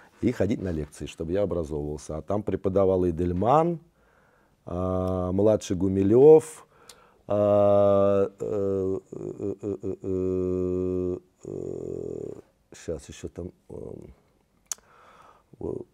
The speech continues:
такая-то, а, Паола Волкова. Короче, там, там такой был цве-,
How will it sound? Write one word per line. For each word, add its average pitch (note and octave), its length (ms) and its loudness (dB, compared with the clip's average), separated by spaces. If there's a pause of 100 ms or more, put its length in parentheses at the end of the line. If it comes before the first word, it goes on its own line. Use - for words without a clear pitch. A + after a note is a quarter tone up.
(1500)
такая-то, G2 460 -4
а, F#2+ 220 2
Паола D#3 440 10
Волкова. C#3+ 1000 6 (180)
Короче, - 200 -4
там, D3+ 200 6
там D3 240 4
такой D3+ 280 6
был B2+ 320 4
цве-, - 200 -6